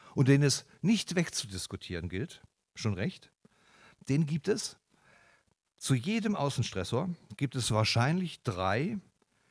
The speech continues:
die stecken hier tief in deiner Brust. Da sitzt der Pharao, der dich auf die Pyramiden peitscht. Der eine heißt Ehrgeiz, der andere Perfektionismus,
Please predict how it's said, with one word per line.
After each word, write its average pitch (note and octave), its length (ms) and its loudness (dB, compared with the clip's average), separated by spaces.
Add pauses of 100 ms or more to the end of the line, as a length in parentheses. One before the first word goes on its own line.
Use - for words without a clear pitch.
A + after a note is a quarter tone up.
(340)
die A2 100 2
stecken B2+ 540 2 (340)
hier C#3+ 540 0 (500)
tief B2+ 560 0
in G#2 140 -2
deiner E2+ 300 0
Brust. - 500 -4 (1500)
Da G#2 120 4
sitzt - 340 0
der G2 100 4
Pharao, A2 760 2 (800)
der G2 120 0
dich F#2+ 180 -4
auf - 100 -6
die G#2+ 120 -6
Pyramiden F#2 720 4
peitscht. - 520 2 (1600)
Der F2 100 -2
eine F2+ 200 0
heißt F2 220 0
Ehrgeiz, A#2+ 520 -4 (1400)
der E2 100 -2
andere F#2 200 0
Perfektionismus, F#2+ 1160 4